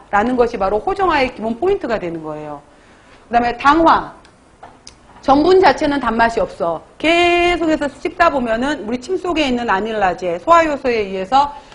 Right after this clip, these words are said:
하나하나로 끊어지게 돼. 한 개짜리, 두 개짜리로 끊어지게 되면서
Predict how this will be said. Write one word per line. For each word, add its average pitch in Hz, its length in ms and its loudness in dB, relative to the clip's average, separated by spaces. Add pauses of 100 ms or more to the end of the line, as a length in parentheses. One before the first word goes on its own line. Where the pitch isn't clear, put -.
(120)
하나하나로 359 680 0
끊어지게 285 520 -4
돼. 175 80 -8
한 202 220 -8
개짜리, 320 400 -2
두 214 140 -12
개짜리로 208 480 -4
끊어지게 240 440 -4
되면서 190 580 -2